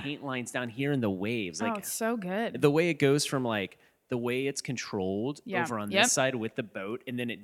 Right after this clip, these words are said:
Speaker 2: Yep.
Speaker 1: dips into these, like,
Speaker 2: Kinda
Speaker 1: beautiful
Speaker 2: squiggly
Speaker 1: pattern. I mean, it's
Speaker 2: Yeah.
Speaker 1: so,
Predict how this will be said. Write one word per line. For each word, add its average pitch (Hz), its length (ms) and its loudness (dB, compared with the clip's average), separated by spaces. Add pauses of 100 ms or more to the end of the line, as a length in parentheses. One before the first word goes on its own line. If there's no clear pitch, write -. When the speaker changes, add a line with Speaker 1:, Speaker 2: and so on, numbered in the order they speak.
Speaker 2:
Yep. 185 240 0
Speaker 1:
dips - 120 -2
into 131 300 -8
these, 113 260 0
like, 113 460 -4 (320)
Speaker 2:
Kinda 110 160 0
Speaker 1:
beautiful 139 380 2
Speaker 2:
squiggly 196 1080 -2 (460)
Speaker 1:
pattern. - 560 -4
I 139 60 -12
mean, 143 320 -2
it's - 180 -4 (340)
Speaker 2:
Yeah. 151 60 -4
Speaker 1:
so, 147 600 4